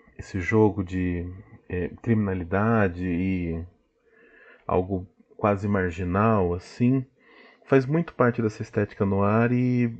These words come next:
e funciona nessa peça que tem, conta uma história ali,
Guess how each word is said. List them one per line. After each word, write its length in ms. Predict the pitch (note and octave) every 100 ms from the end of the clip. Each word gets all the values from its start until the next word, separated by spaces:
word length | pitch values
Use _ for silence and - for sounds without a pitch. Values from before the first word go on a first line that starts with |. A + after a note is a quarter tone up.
| -
e 80 | A#2
funciona 880 | - C3+ - D3+ D3 A#2 F2 E2+ - _ _ _ _ _ _ _ _
nessa 300 | F2+ G2 -
peça 560 | G#2 G2 F#2+ G2+ - A2
que 120 | A2+
tem, 800 | - G#2+ G2+ G#2+ G2+ F2+ D#2+ E2+ - _ _ _ _ _ _ _ - _ _ _ -
conta 300 | F3 E3+ E3+
uma 100 | E3
história 520 | E3 - C#3 C3+ C3+
ali, 480 | B2 A#2 B2+ D3